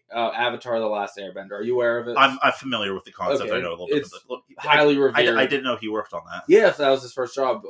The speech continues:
Speaker 1: like, in animation and
Speaker 2: What,
Speaker 1: everything.
Speaker 2: was he an animator or
Speaker 1: I'm not
Speaker 2: writer
Speaker 1: sure what he
Speaker 2: or
Speaker 1: did
Speaker 2: did he,
Speaker 1: on
Speaker 2: okay.
Speaker 1: it. But anyway, it's, it's clear, like,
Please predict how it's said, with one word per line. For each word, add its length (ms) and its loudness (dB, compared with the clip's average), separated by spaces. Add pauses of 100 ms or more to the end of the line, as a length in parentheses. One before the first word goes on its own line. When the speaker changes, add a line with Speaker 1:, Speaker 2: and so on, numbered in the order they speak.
Speaker 1:
like, 160 -4
in 80 -10
animation 560 -12
and 80 -20
Speaker 2:
What, 60 -18
Speaker 1:
everything. 300 -10
Speaker 2:
was 120 -12
he 140 0
an 120 -2
animator 440 -8
or 580 -4 (100)
Speaker 1:
I'm 140 -10
not 120 -4
Speaker 2:
writer 100 -4
Speaker 1:
sure 220 -2
what 100 0
he 60 -4
Speaker 2:
or 20 -18
Speaker 1:
did 140 -2
Speaker 2:
did 40 -2
he, 80 -4
Speaker 1:
on 60 -8
Speaker 2:
okay. 100 -12
Speaker 1:
it. 80 -16 (320)
But 100 -2
anyway, 280 4
it's, 180 -4
it's 220 -2
clear, 320 6
like, 320 4